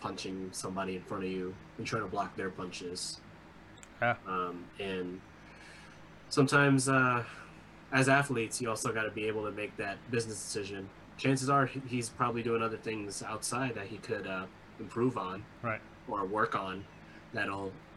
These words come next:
Speaker 1: keep him afloat. But
Speaker 2: Mm.
Speaker 1: of course, I don't know that. But it doesn't take away that he,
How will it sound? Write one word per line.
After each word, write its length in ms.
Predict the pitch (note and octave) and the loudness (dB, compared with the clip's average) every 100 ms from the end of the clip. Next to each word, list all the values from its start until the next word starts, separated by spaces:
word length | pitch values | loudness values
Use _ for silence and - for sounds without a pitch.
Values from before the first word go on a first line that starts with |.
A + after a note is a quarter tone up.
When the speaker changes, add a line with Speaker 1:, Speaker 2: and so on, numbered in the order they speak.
| - - - - - - | -20 -20 -20 -20 -20 -14
Speaker 1:
keep 220 | - B2+ | 0 2
him 100 | A2+ | 2
afloat. 380 | G#2 - A2 A2 - - - - - | -2 -2 0 0 -4 -18 -20 -12 -4
But 100 | G2+ | -2
Speaker 2:
Mm. 120 | G2 | -2
Speaker 1:
of 100 | F#2+ | -4
course, 360 | G#2+ G2+ - | -4 -2 -4
I 140 | A#2 A2 | 0 0
don't 160 | G#2 | 0
know 160 | G#2+ A#2+ | 2 4
that. 240 | B2+ C3+ - - - - - - - - - - | 6 4 0 -18 -20 -20 -20 -20 -20 -20 -20 -2
But 140 | B2+ A2+ | 2 4
it 80 | |
doesn't 200 | B2 C3 | 6 6
take 200 | C3 C3 | 6 4
away 400 | B2 A2+ G#2+ G#2+ G2+ | 6 6 6 4 0
that 320 | G#2 G2 F#2+ - | 0 -2 -4 -8
he, 400 | A#2 G#2+ G#2 | -4 -4 -4